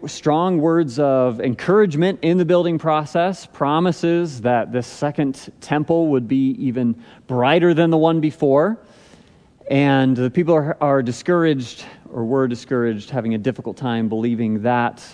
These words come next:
some of them even having understood and seen the splendor of Solomon's temple. Um,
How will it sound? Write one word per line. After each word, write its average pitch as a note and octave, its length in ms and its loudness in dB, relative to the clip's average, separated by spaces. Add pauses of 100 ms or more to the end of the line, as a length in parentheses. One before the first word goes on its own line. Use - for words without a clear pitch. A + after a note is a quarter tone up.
(260)
some C#3+ 240 0
of A#2 60 -2
them A#2+ 180 0
even A#2 180 -4
having G#2+ 460 -4 (420)
understood B2+ 640 0
and A2 140 -4
seen A#2+ 400 -2
the G#2+ 80 -6
splendor A#2 500 -4
of G2+ 80 -10
Solomon's A2+ 540 -4
temple. B2+ 500 -6 (1120)
Um, B2 540 2